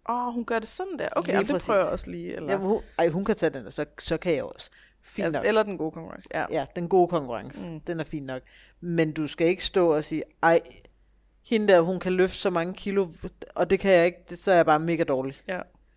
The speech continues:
Speaker 1: Nej.
Speaker 2: Nej, nej, men hende der, hun startede for to år siden, du har lige født for fire måneder siden.
Speaker 1: Ja, ja. Det er lige meget.
Speaker 2: Måske
Speaker 1: Drop det.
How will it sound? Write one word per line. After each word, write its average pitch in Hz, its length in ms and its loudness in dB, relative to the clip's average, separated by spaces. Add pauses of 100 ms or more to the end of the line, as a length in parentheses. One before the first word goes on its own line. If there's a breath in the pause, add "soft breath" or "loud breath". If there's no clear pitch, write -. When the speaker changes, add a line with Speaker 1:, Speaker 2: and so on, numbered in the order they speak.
(180)
Speaker 1:
Nej. 185 200 -10
Speaker 2:
Nej, 180 160 2
nej, 175 100 2
men 170 80 -4
hende 202 160 -2
der, 190 60 2
hun 180 100 -2
startede 175 280 4
for 170 80 -12
to 180 220 -2
år 170 100 2
siden, 180 260 -8
du 170 140 -4
har 165 80 -4
lige 175 140 -6
født 175 220 -6
for 170 80 -12
fire 185 240 -6
måneder 175 300 -8
siden. 175 260 -12 (200)
Speaker 1:
Ja, 196 240 -4
ja. 156 60 -6 (1080 loud breath)
Det 220 60 -4
er 214 40 -2
lige 226 140 0
meget. 165 280 -2 (360)
Speaker 2:
Måske 180 480 0
Speaker 1:
Drop 214 220 0
det. 180 120 -4